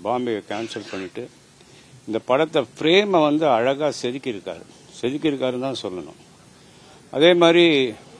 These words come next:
ஆர்ட் director செ-, ரா-, செந்தில் ராகவன், அவரும் பிரமாதமா செட்ஸ் எல்லாம் ஏற்பாடு பண்ணி கொடுத்தாரு.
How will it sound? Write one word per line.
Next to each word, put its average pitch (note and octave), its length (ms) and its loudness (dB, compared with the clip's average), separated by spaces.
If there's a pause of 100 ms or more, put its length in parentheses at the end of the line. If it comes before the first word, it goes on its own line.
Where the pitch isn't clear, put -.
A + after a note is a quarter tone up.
(160)
ஆர்ட் D#3 260 8
director C3 540 -2
செ-, A#2 180 -4
ரா-, C3+ 200 4 (220)
செந்தில் D#3 280 0
ராகவன், B2+ 540 2 (120)
அவரும் C#3 480 2 (140)
பிரமாதமா D3+ 500 4 (100)
செட்ஸ் B2 260 -8
எல்லாம் C3 260 -2
ஏற்பாடு A#2 320 -4
பண்ணி G#2 200 -10
கொடுத்தாரு. G2 540 -10